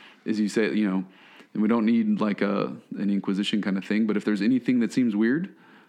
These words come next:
mention it, right? Say it to another parent. "Hey, you know what? I know this is kind of a touchy subject, but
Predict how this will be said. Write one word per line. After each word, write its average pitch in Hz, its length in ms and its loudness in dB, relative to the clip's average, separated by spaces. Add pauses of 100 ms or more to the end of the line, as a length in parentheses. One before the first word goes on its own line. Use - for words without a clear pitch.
(240)
mention 101 400 0
it, 82 100 -6
right? 113 280 0
Say 123 180 2
it 123 100 -2
to 123 140 2
another 120 260 2
parent. 117 260 -2
"Hey, 107 340 -2
you 110 140 -4
know 117 60 0
what? 117 240 -2
I 104 60 -2
know 110 120 2
this 107 160 -2
is 98 60 -10
kind 104 160 0
of 95 80 -2
a 92 100 -2
touchy 95 280 -4
subject, 98 380 -4
but 98 200 -2